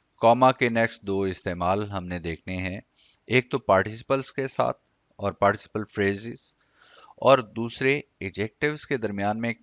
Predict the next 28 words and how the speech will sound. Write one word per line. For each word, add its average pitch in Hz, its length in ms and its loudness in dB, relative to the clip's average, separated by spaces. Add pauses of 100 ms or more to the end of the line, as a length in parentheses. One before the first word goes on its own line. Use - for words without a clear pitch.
कब 147 300 0
कॉमा 117 360 2
आएगा 98 260 0
और 110 180 -4
कब 101 160 0
नहीं 95 220 -6
आएगा। 69 380 -12 (840)
दोनों 131 260 0
बड़े 120 280 4 (460)
ट्रिकी 143 480 -2 (760)
और 123 280 8
बहुत 107 440 -4
इंपॉर्टेंट 101 580 -4 (100)
यूसेज 76 440 -14
हैं। - 100 -16 (840)
देखिए, 160 400 2 (300)
एक 151 200 4
तो 160 80 2
जनरल 135 420 4
उसूल 107 380 -2
है 95 160 2
कि - 140 -6
अगर 135 560 2 (1500)
आपके 143 600 8
ये 127 160 4
मेन 117 300 2
क्लॉज 95 380 4
है 95 280 -4